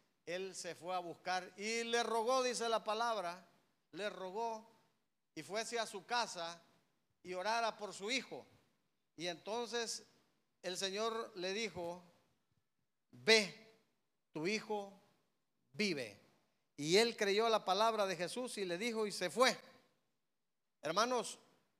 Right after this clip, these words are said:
es importante, es importante porque el hijo, dice la palabra, de este oficial del rey, estaba enfermo.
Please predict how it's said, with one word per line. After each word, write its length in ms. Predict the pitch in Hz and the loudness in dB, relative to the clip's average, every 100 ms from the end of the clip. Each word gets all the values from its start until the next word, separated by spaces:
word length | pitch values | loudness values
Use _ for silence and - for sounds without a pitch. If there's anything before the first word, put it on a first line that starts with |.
| _ _ _ _ _ _ _ _ _ - | _ _ _ _ _ _ _ _ _ -4
es 200 | 208 277 | 0 0
importante, 1200 | 262 233 202 170 - 269 247 214 175 170 190 - | -2 -2 -4 0 4 6 4 -4 -6 -6 -6 -8
es 180 | 208 202 | -4 -2
importante 1120 | 247 233 226 202 - 240 226 196 180 185 202 - | -2 -2 -2 -4 2 4 4 -2 -6 -4 -6 -8
porque 440 | 180 165 185 180 - | -8 -6 -4 -6 -4
el 180 | 170 196 | -4 -4
hijo, 260 | 220 247 | -4 -4
dice 240 | 220 214 226 | -4 -2 0
la 160 | 214 | 0
palabra, 720 | 214 208 220 190 165 185 226 - _ _ _ | 2 4 6 4 2 -4 -6 -18 _ _ _
de 280 | - 165 196 | -6 -2 0
este 200 | 208 214 | -2 -2
oficial 720 | 208 208 196 - 214 214 196 | -4 -4 -4 0 4 4 2
del 160 | 170 170 | -2 -2
rey, 580 | 196 220 175 143 185 208 _ _ _ _ _ _ - | -2 0 -2 -4 -8 -14 _ _ _ _ _ _ -18
estaba 580 | 156 - 208 220 214 214 | -8 -2 0 0 -2 -4
enfermo. 760 | 196 185 - 240 233 190 123 | -6 -6 0 2 2 -2 -12